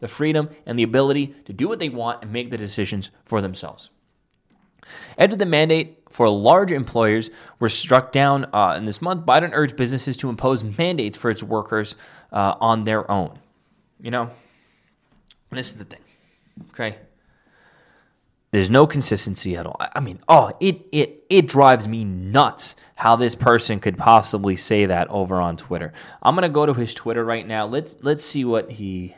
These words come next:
what he said. Yeah, I mean, I'm surprised he doesn't have he, him in his bio. He's a husband, father of daughters. He's a chair in the federal courts. It's a podcast.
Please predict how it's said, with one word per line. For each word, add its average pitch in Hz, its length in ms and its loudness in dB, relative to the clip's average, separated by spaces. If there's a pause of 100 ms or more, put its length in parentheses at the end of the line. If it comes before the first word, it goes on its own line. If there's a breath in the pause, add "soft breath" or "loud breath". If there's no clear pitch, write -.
(260 soft breath)
what 98 160 -14
he 87 100 -12
said. 82 320 -14 (1300)
Yeah, - 80 -16 (320)
I 104 60 -14
mean, 92 260 -16 (180)
I'm 104 80 -14
surprised 110 440 2
he 110 40 -6
doesn't 98 220 -6
have 98 240 -4 (200 loud breath)
he, - 260 -6
him 98 280 -4
in 85 80 -6
his 82 140 -8
bio. 85 420 -10 (1400)
He's 110 120 -10
a - 40 -6
husband, 127 560 -2 (240 soft breath)
father 156 400 6
of 113 160 2
daughters. 104 600 2 (1500 soft breath)
He's - 100 -20
a 107 60 -12
chair 147 320 0
in 165 80 -2
the 139 80 -4
federal 120 340 -4
courts. 151 380 0
It's - 80 -10
a - 60 -10
podcast. 156 760 2